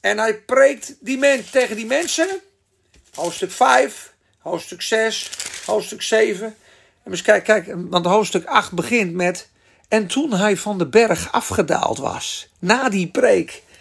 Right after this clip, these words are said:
volgde een grote menigte hem. En zie, er kwam een melaatse bij hem.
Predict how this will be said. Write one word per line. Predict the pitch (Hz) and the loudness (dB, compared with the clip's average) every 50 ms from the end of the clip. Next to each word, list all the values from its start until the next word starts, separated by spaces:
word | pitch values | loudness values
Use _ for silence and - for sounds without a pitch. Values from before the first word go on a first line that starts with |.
| - - - - - | -20 -20 -20 -20 -14
volgde | - - - 302 320 339 330 285 226 214 240 247 277 311 - _ | -6 2 4 6 8 8 6 4 2 2 2 2 2 2 0 _
een | - 170 | -4 -4
grote | - - - 160 196 233 254 269 - 285 | -4 -2 -2 2 4 4 4 2 0 -4
menigte | 247 208 196 208 233 226 208 - - - | -4 -2 -2 -2 0 0 -2 -2 -4 -4
hem. | - 139 139 131 151 143 - _ _ - - - - - - - - | -8 -6 -6 -8 -10 -14 -20 _ _ -20 -20 -20 -20 -20 -12 -2 2
En | 208 220 233 | 2 4 4
zie, | 185 - 269 285 285 | 4 2 4 4 4
er | 254 - | 2 2
kwam | - 254 254 254 | 4 4 6 6
een | 262 254 | 6 6
melaatse | 254 277 277 262 262 294 311 330 311 - - - - 175 | 6 4 4 6 6 4 4 2 0 -2 -4 -4 -4 -4
bij | 170 - - 147 | -4 -4 -4 -6
hem. | 135 - - 170 - | -8 -10 -12 -14 -20